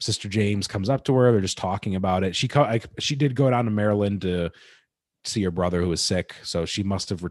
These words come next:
kind of returned. She must have been away when he left.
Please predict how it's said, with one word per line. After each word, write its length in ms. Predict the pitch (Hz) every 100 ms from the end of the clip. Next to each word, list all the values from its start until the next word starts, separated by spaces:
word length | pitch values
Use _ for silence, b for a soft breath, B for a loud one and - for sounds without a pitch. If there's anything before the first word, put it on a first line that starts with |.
| -
kind 180 | 107
of 80 | 90
returned. 680 | 80 - 95 87 87 82 73 - B B B B
She 120 | -
must 180 | 123 123
have 80 | 117
been 100 | 98
away 420 | 82 90 95 90
when 200 | 82 82
he 80 | 87
left. 600 | 80 82 71 - -